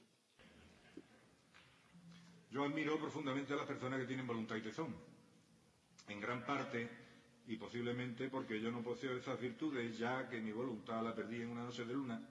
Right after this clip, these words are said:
siento que tengo una deuda de gratitud pendiente con los cofrades apasionados, que con sus desvelos y sacrificios propios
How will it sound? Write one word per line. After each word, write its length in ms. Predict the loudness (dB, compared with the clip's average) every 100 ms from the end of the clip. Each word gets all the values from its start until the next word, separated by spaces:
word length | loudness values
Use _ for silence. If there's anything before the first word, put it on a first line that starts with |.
| -16 -20 -20 -20 -20 -20 -20 -20 -20 -2
siento 340 | 2 2 4
que 80 | 4
tengo 200 | 4 4
una 120 | 6
deuda 260 | 6 6 8
de 80 | 6
gratitud 380 | 6 2 0
pendiente 520 | 2 2 4 4 4 4
con 120 | 4
los 100 | 4
cofrades 440 | 0 2 4 4
apasionados, 680 | 4 2 2 2 4 2 -2 -8 -18 -20 -20 -20 -20 -16 -6
que 120 | -2
con 160 | -2
sus 160 | -2 2
desvelos 400 | 4 4 4 4
y 60 | 4
sacrificios 680 | 4 2 4 2 4 0
propios 460 | 2 2 4 2